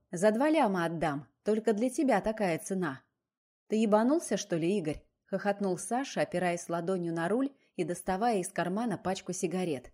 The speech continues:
"Нахуй мне твой дом? Я один живу". "Мне бабки срочно нужны, бро. Я же знаю, у тебя есть. Не нужен дом – продашь потом, и намного дороже. Это вообще не дом, конфетка.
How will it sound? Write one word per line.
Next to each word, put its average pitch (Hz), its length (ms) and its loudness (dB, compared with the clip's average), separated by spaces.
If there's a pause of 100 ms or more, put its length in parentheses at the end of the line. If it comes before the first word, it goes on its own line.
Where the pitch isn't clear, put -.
(340)
"Нахуй 269 280 0
мне 311 160 6
твой 311 180 0
дом? 165 460 0
Я 202 220 2
один 226 280 2
живу". 147 460 -4 (640)
"Мне 214 220 2
бабки 277 320 4
срочно 190 480 0
нужны, 180 340 -2
бро. 185 420 0 (140)
Я 185 160 4
же 214 120 0
знаю, 247 340 0
у 156 40 -2
тебя 185 260 -2
есть. 196 440 -2 (220)
Не 208 100 0
нужен 262 360 2
дом – 339 220 0
продашь 190 440 0
потом, 226 520 -2
и 190 80 0
намного 180 400 2
дороже. 165 520 0 (280)
Это 220 200 0
вообще 302 340 2
не 214 160 2
дом, 269 260 2
конфетка. 185 680 -2